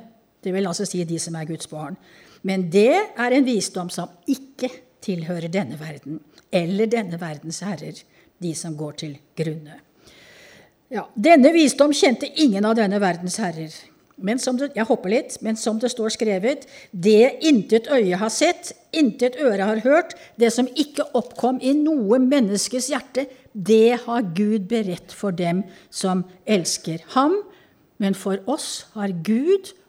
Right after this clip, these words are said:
åpenbart det ved sin ånd." Der troen kan ikke komme opp i noe menneskes hjerte.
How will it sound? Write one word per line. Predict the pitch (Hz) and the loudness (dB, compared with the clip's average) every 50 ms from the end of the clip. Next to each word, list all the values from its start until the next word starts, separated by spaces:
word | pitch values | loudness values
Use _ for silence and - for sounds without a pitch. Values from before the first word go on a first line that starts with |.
| _ _ _ _ - | _ _ _ _ 0
åpenbart | 302 294 233 - - 185 175 170 - 180 170 175 - - - | 2 2 2 2 0 -6 -10 -8 -8 -6 -6 -6 -6 -4 -4
det | 220 269 320 - - _ _ | -4 -4 -4 -6 -14 _ _
ved | - 147 170 175 175 202 254 - - - _ | -6 -2 0 0 2 0 0 -4 -8 -16 _
sin | _ - - - - - 175 165 170 180 196 185 - - _ _ | _ -16 -12 -10 -6 -6 -4 -4 -2 -2 -2 -4 -6 -12 _ _
ånd." | - 185 156 151 156 165 147 - - _ _ _ _ _ _ _ | -10 -8 -8 -6 -8 -8 -10 -14 -18 _ _ _ _ _ _ _
Der | _ - 196 220 285 285 - - | _ 0 0 2 2 0 -2 -8
troen | - - 269 285 285 277 302 349 370 | -2 2 2 2 4 2 2 0 -2
kan | - - 294 311 285 - - | 0 0 -2 -2 -2 -4 -8
ikke | _ - 349 359 - - - - 359 370 370 370 | _ 0 0 0 0 -6 -6 -2 0 0 0 -2
komme | - - 415 294 240 302 | -2 0 2 4 4 4
opp | 247 269 226 - 254 | 2 2 2 2 2
i | 262 262 | 2 4
noe | 247 190 196 | 2 2 0
menneskes | 208 180 156 - - 170 170 - | 0 -2 -2 -4 -8 -8 -8 -8
hjerte. | 208 175 - - 160 | -8 -8 -8 -10 -10